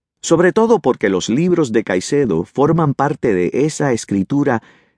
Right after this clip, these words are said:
que se resiste a pensarse dentro de la literatura, una escritura que infecta con el contagio de sus palabras y que es impresentable a la hora de asistir a los premios literarios con los cuales las editoriales,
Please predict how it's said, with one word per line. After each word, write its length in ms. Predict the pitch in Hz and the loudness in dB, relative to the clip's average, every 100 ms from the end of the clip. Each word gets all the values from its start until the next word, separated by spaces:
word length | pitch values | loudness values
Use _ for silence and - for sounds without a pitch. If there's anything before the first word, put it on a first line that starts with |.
| _ | _
que 100 | - | -4
se 160 | 147 160 | 0 0
resiste 800 | 127 147 - 226 214 - 113 95 | 2 -2 0 -2 -2 -2 0 0
a 100 | 95 | -2
pensarse 920 | - 92 87 - - 143 143 - 104 | -2 -2 -2 -4 -4 -2 -4 -4 -2
dentro 400 | 101 143 131 117 | 0 -2 0 -2
de 160 | 90 85 | 0 -2
la 120 | 90 | 0
literatura, 760 | 87 85 87 87 175 131 82 - _ _ _ _ _ _ | -2 -2 -4 -2 -2 -2 -4 -12 _ _ _ _ _ _
una 280 | 143 190 208 | -2 0 0
escritura 520 | - 160 139 196 185 | 0 -4 -2 -2 0
que 120 | 143 | 0
infecta 800 | 117 104 98 - 170 - - 80 | 0 0 -4 -4 -4 -4 -10 -6
con 180 | 87 90 | -4 -2
el 140 | 92 | -2
contagio 560 | 101 87 123 131 135 117 | -2 -2 0 -2 0 0
de 100 | 101 | 0
sus 200 | 98 - | -4 -4
palabras 600 | 90 92 107 82 80 - _ _ _ _ _ | -4 0 0 -2 -6 -12 _ _ _ _ _
y 140 | 117 | -4
que 180 | 110 135 | 2 4
es 100 | 151 | 4
impresentable 1080 | 170 143 120 113 110 92 117 127 113 87 82 | 0 0 0 0 0 0 0 0 0 0 0
a 100 | 82 | 0
la 160 | 85 87 | 0 2
hora 260 | 120 127 | 2 2
de 140 | 104 98 | 2 0
asistir 560 | 87 90 - 113 117 | 0 -6 -4 -2 0
a 60 | 98 | 0
los 240 | 85 80 | -2 -4
premios 500 | - 104 113 107 95 | 0 2 2 0 -2
literarios 680 | 92 87 87 101 107 82 80 | -4 -2 0 0 0 -2 -4
con 200 | - 107 | -4 0
los 140 | 113 107 | 0 2
cuales 380 | 139 127 117 | 0 2 0
las 200 | 120 117 | -2 -2
editoriales, 920 | 117 107 107 95 113 123 123 120 113 | 0 0 0 2 2 2 2 0 0